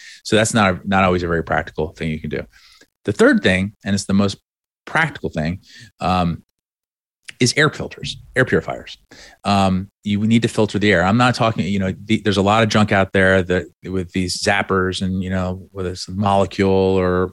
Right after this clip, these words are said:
or Ionic Breeze, which is the Ionic Breeze of today. Um, these things are not what you need. You need good old-fashioned hepa filters with a com-, with carbon in it to reduce the chemical, uh,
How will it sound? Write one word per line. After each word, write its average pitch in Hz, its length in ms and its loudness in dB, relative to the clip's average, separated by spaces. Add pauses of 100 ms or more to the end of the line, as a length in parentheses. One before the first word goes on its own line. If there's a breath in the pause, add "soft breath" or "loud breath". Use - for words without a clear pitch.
or 90 200 -2
Ionic 98 400 0
Breeze, 95 320 0
which 92 160 -2
is - 80 -6
the 87 100 -2
Ionic 90 380 -2
Breeze 87 240 -2
of 85 100 -10
today. 87 320 -4 (640 loud breath)
Um, 90 420 -2
these 104 220 0
things 101 240 0
are 90 40 0
not 90 300 -2
what 87 220 -6
you 87 80 -6
need. 82 180 -6
You 90 80 -4
need 92 240 -4 (240)
good 110 100 4
old-fashioned 90 400 0
hepa - 520 -4
filters 80 520 -6 (240 soft breath)
with 78 280 -10
a 90 40 -2
com-, - 240 -4
with 87 160 -6
carbon 101 640 0
in 78 100 -8
it 82 180 -8
to 82 140 -8
reduce 85 420 -6 (460 loud breath)
the 80 280 -2 (140)
chemical, 85 600 -4
uh, 76 280 -6